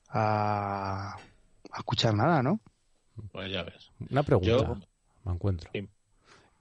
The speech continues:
Speaker 3: Si, a ver, esto de los planchabragas, ¿pero al final consiguen cuarto de teta o no?
Speaker 2: ¿Qué va? ¿Qué va? Por eso digo que es una estrategia reproductiva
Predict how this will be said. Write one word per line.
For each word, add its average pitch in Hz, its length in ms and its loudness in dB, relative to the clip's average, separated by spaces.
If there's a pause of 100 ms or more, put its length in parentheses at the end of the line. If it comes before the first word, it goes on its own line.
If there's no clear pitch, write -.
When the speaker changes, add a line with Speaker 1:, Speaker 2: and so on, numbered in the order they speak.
(160)
Speaker 3:
Si, 101 1080 4 (640)
a 95 120 -2
ver, 107 160 2
esto 110 260 0
de 139 60 4
los 139 120 4
planchabragas, 90 760 -4 (560)
¿pero 104 160 4
al 95 60 4
final 131 920 4
consiguen 127 440 2
cuarto 113 320 4
de 107 100 4
teta 151 320 2
o 87 100 2
no? 90 200 -4 (960)
Speaker 2:
¿Qué 139 160 2
va? 175 280 0
¿Qué 113 120 -8
va? 131 160 -2
Por - 160 0
eso 101 140 4
digo 160 200 -2
que 151 60 -8
es 143 100 -8
una 147 160 -6
estrategia 143 540 -2
reproductiva 135 680 -2